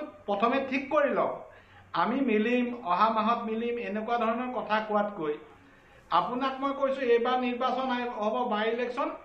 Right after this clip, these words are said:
কংগ্ৰেছে কাকো এটা চিট নিদিয়ে। আৰু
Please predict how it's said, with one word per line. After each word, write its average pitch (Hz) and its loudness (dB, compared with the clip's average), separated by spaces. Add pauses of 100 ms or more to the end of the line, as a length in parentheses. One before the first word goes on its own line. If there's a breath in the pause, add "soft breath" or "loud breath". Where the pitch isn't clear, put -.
(360 loud breath)
কংগ্ৰেছে 269 4
কাকো 254 0
এটা 311 6
চিট 220 -4
নিদিয়ে। 147 -4 (520 loud breath)
আৰু 240 4